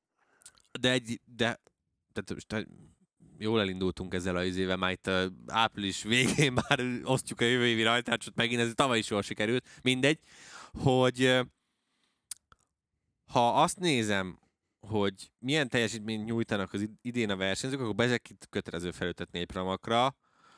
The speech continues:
Martinnak egyre inkább kifelé áll a rúdja, én azt gondolom, tehát, hogy össze-vissza van ugyanúgy Jorge Martin, mint,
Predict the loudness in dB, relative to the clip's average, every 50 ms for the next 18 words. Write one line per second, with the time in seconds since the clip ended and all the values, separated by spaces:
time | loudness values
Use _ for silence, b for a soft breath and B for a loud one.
0 | b b b b b b b b _ -12 -2 0 2 4 4 2 2 0 0 0
1 | 2 2 2 2 2 2 -2 -8 -18 -6 -2 0 0 2 2 4 4 4 2 2
2 | 2 0 0 0 0 -4 -6 -4 -2 0 0 2 2 2 2 2 0 0 -2 -6
3 | -12 -20 _ _ _ _ _ _ _ _ _ _ _ _ _ _ _ _ _ _
4 | _ _ _ _ _ _ _ _ _ -8 -4 -2 -2 0 0 0 0 -2 -2 -2
5 | -4 -4 -2 2 2 2 4 2 0 -2 -2 -2 -4 -2 -2 -2 -2 -2 -2 -2
6 | -2 -2 -2 -2 -2 -4 -4 -6 -6 -6 -8 -14 -20 -20 _ _ -20 -20 B B
7 | B B B B B B B B B B -20 -20 -20 -20 -20 -20 _ _ _ _
8 | _ _ _ _ -4 -2 0 0 0 0 0 0 -2 -2 -2 -4 -4 -2 -2 -2
9 | -2 -2 -2 -2 -2 -2 -4 -6 -6 -6 -6 -4 -4 -4 -4 -2 -2 -2 -4 -4
10 | -8 -8 -8 -8 -8 -10 -12 _ -18